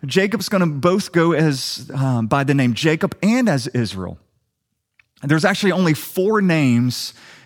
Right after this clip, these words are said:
in the Bible that God renames somebody. He renames Abe Abraham,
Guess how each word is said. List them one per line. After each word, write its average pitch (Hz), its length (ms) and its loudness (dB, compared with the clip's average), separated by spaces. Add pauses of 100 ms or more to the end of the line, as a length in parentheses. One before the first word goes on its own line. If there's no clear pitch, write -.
in 139 120 -2
the 160 80 2
Bible 131 300 0
that 123 280 -2
God 143 360 0 (220)
renames 131 580 2
somebody. 90 540 -6 (240)
He 123 120 -6
renames 139 580 0 (300)
Abe 160 340 2
Abraham, 110 600 0